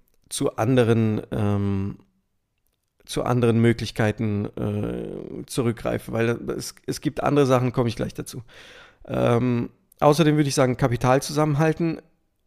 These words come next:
nicht immer gleich zu sagen, hier, es muss jetzt alles sein, der, der Online-Shop muss voll sein mit, mit, äh, T-Shirts, Hoodies, Caps, Accessoires, äh, Jeans, äh, kurzen Hosen und so weiter,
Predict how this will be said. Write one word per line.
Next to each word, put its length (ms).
nicht 420
immer 280
gleich 420
zu 120
sagen, 300
hier, 240
es 180
muss 180
jetzt 280
alles 320
sein, 340
der, 180
der 200
Online-Shop 500
muss 180
voll 300
sein 280
mit, 400
mit, 400
äh, 120
T-Shirts, 520
Hoodies, 500
Caps, 500
Accessoires, 800
äh, 80
Jeans, 520
äh, 300
kurzen 400
Hosen 440
und 260
so 100
weiter, 300